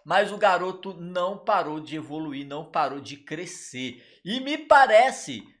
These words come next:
me parece não existir competidor páreo pra ele, pelo menos não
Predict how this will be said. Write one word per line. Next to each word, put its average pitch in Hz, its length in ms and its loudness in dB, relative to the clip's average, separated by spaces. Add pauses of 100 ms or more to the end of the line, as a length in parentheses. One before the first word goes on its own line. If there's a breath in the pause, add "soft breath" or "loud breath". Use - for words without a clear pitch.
me 214 180 -6
parece 233 600 2
não 285 380 2
existir 254 760 -6
competidor 240 1200 -4 (100)
páreo 247 460 4
pra 165 240 -2
ele, 156 160 -6
pelo 233 340 0
menos 233 400 -8
não 196 520 0